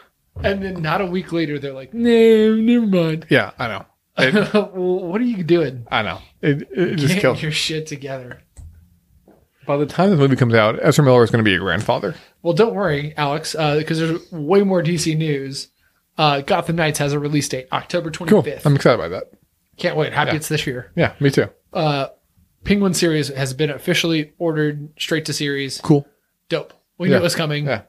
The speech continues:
Speaker 1: Not a big surprise.
Speaker 2: Wouldn't surprise me if it came out b-, before The Flash.
Speaker 1: Yeah, <laughs> yeah, right. No fucking kidding. Uh, Catwoman spinoff is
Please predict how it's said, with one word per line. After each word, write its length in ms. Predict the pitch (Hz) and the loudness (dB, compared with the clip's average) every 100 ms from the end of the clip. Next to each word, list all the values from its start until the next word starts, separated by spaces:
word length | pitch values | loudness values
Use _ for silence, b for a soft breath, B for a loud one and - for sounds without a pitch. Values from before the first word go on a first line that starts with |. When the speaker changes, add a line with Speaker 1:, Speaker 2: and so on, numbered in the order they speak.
| _ _ _ 165 | _ _ _ -6
Speaker 1:
Not 240 | 165 151 | -2 -2
a 40 | |
big 160 | 147 143 | -2 -6
surprise. 440 | - 139 - - - - | -8 -14 -14 -16 -14 -4
Speaker 2:
Wouldn't 160 | 127 | -2
surprise 200 | 117 131 | 2 2
me 60 | 123 | 2
if 60 | - | 0
it 20 | |
came 120 | 143 | 0
out 120 | 135 156 196 | 0 -2 -6
b-, 40 | |
before 220 | 170 139 151 | -4 0 0
The 60 | |
Flash. 340 | 123 90 - - _ _ _ | 2 0 -4 -16 _ _ _
Speaker 1:
Yeah, 140 | 160 147 | -4 0
<laughs> 180 | 143 - | 0 2
yeah, 280 | 175 160 170 | 0 2 0
right. 300 | 135 147 156 | 0 -4 -4
No 80 | 143 | -10
fucking 320 | - 156 147 | -14 -18 -16
kidding. 300 | 139 151 - - B B B | -12 -12 -14 -20 B B B
Uh, 220 | 160 156 - | -2 -2 -2
Catwoman 320 | - 196 175 | -4 -4 -4
spinoff 360 | 170 175 147 - | -6 -4 -4 -6
is 120 | 139 | -12